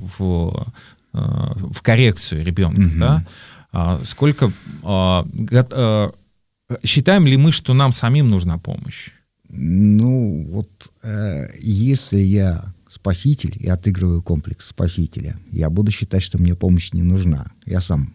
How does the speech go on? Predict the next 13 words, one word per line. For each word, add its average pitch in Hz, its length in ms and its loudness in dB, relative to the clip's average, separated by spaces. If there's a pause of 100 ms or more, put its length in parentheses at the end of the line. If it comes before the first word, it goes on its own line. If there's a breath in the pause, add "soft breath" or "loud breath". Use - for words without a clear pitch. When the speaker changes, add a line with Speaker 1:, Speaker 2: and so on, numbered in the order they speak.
Speaker 2:
буду 80 300 -4
бегать 98 340 0
и - 60 -4
раздавать 85 420 -2
всем 85 180 -4
по - 120 -4
помощи. - 520 -4 (1080 loud breath)
Вот. 98 540 0 (320)
И 127 420 2 (1120)
мне, 107 340 2
как - 240 -2
мне 135 160 6
кажется, 127 640 2